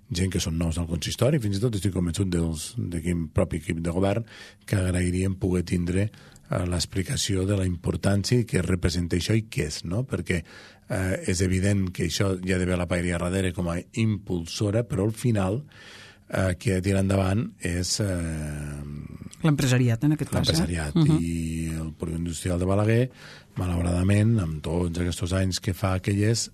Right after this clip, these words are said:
Speaker 1: no ha aconseguit encara tindre una associació, no? I, per tant, representa que tenia la doble vessant, no? Moltes vegades me venia gent per,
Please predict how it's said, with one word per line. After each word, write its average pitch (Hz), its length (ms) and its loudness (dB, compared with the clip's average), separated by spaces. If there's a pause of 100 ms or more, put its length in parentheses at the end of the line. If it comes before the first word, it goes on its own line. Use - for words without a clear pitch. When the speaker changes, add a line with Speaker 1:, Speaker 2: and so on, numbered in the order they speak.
(120)
Speaker 1:
no 87 340 -2
ha 85 80 -4
aconseguit 90 560 0
encara 95 400 2
tindre 90 480 0 (560)
una 92 220 2
associació, 87 680 2
no? 85 160 2
I, 117 80 4
per - 220 -6
tant, 82 240 -4 (380)
representa 90 680 0
que 92 140 -2
tenia 92 400 -2
la 90 200 0
doble 98 360 2
vessant, 82 600 0
no? 113 200 2 (460)
Moltes - 260 -4
vegades 95 300 0
me 92 120 -2
venia 87 340 0
gent 107 500 4 (100)
per, 80 140 -4